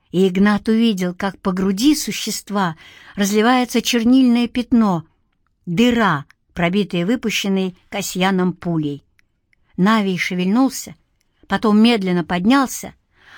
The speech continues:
а Касьян, побледнев, затрясся и бухнулся на колени. «Помилуйте, паны!» — завыл он по бабье. «Не гневайтесь! Не вас хотел подстрелить, а стервеца этого!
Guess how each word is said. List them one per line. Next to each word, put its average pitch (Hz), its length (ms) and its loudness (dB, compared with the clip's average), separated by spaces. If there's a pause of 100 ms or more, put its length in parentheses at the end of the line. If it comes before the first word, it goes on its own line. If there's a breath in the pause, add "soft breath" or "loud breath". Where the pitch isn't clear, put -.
(120 loud breath)
а 202 120 0
Касьян, 247 580 2
побледнев, 226 800 -2 (320 soft breath)
затрясся 240 760 0
и 220 60 2
бухнулся 226 580 0
на 208 120 0
колени. 202 680 -2 (600 loud breath)
«Помилуйте, 392 960 0
паны!» — 381 920 -2
завыл 208 380 0
он 208 120 -2
по 202 160 -6
бабье. 214 480 -4 (280 loud breath)
«Не 302 180 6
гневайтесь! 302 1080 0 (260 loud breath)
Не 339 180 6
вас 330 280 0
хотел 349 380 -2
подстрелить, 330 840 0 (260 loud breath)
а 294 120 2
стервеца 302 840 0
этого! 285 600 0